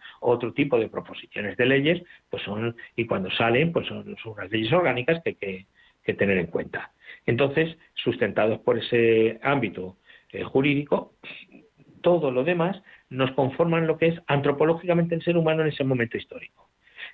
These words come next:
¿Qué es lo que yo añado? Que esto yo creo que se entiende claramente porque cada sociedad ha modelado un ser, una, un-, una, un-, una forma de entender esa identidad o lo identitario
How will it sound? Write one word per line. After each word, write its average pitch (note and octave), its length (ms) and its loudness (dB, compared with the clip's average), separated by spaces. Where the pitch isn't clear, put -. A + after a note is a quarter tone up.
¿Qué - 100 0
es F3 100 4
lo E3+ 160 4
que E3 160 2
yo E3+ 420 4
añado? E3+ 460 2
Que - 80 -6
esto A#2+ 180 -4
yo A#2 140 0
creo B2 140 2
que B2 80 0
se A#2 100 0
entiende A2+ 300 0
claramente C3 440 2
porque D3 180 2
cada A#2 220 4
sociedad E3 460 0
ha F#3 120 2
modelado A#2 640 0
un B2 160 -6
ser, C3 320 2
una, B2+ 340 -4
un-, A#2+ 260 -10
una, A#2+ 200 -4
un-, C#3 280 0
una D3 140 0
forma C#3 320 2
de B2 80 0
entender C#3+ 480 -2
esa C3+ 440 -2
identidad B2 800 2
o A#2+ 100 2
lo A2+ 120 2
identitario D#3+ 680 -2